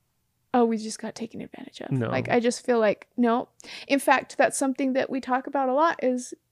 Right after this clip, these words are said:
Speaker 1: like, if we are going to give to somebody
Speaker 2: On, as a loan.
Speaker 1: as a loan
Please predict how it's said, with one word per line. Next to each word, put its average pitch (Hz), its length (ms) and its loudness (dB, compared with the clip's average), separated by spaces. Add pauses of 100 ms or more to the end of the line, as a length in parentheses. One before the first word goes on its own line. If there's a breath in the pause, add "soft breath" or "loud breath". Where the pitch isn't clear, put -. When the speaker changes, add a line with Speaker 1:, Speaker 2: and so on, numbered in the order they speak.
Speaker 1:
like, 240 320 -2
if 320 240 0
we 320 200 2
are 262 120 6
going 240 320 2
to 311 120 -6
give 311 240 -2
to 330 120 -4
somebody 339 640 2 (720 soft breath)
Speaker 2:
On, 139 240 6
as 151 160 8
a 139 80 10
loan. 131 640 8 (140)
Speaker 1:
as 269 180 2
a 269 80 2
loan 240 520 2